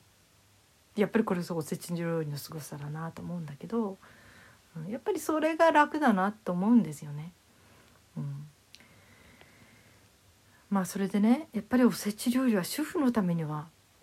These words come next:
うん、そういう使い方するのは大事なことだなって。あ、ありがたいなと思って。だからなんとかね、どんな方法使っても、どの人に頼むかわかんないし、だから自分以外の人ね、も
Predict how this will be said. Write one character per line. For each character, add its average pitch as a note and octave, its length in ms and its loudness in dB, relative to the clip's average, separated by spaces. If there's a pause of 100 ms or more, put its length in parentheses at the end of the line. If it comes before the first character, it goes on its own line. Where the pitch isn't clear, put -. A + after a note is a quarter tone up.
(100)
う G3 60 -2
ん、 D#3+ 240 0
そ C4 160 -2
う C#4 40 0
い C#4+ 40 0
う - 20 -2
使 C#4+ 220 0
い C#4 60 4
方 B3+ 140 -2
す - 140 -6
る B3+ 80 4
の A3 60 8
は - 60 0
大 D3 240 -8
事 A3 120 -4
な A#3+ 100 6
こ C4 120 0
と C4 140 -4
だ F3+ 140 -6
な E3 460 -6
っ F3+ 60 -8 (160)
て。 - 120 -16 (380)
あ、 - 60 -14 (240)
あ G#3 140 2
り C4 100 0
が E4 140 0
た F4 160 -2
い F4 120 0
な A3 360 2
と A3 100 -10
思 D#3 120 -10
っ - 20 -18
て。 - 280 -16
だ B3 100 0
か A#3 80 6
ら A#3 40 8
な D4+ 160 6
ん D#4 60 -6
と A#3+ 80 -6
か E3 120 -8
ね、 D#3+ 200 -8 (880)
ど G#3+ 200 2
ん A3 80 0
な G3 80 0
方 D#3+ 180 -4
法 D3 120 -8
使 - 220 -10
っ C#3+ 40 -10
て - 140 -10
も、 C#3 140 -8 (240)
ど A3+ 120 6
の A3 120 6
人 - 480 -6
に G3+ 120 2
頼 G3 200 0
む F#3 60 -2
か E3+ 140 -2
わ E3 100 -4
か G#3+ 140 -2
ん G#3 120 4
な E3+ 100 -4
い F3 60 -8
し、 G#3+ 420 0 (160)
だ G#3+ 100 -6
か F#3 80 -2
ら F3+ 40 -2
自 A3+ 180 2
分 C4 140 2
以 B3+ 100 -2
外 A3+ 220 2
の - 60 -10
人 - 160 -12
ね、 A3+ 140 -6 (120)
も A#3+ 260 4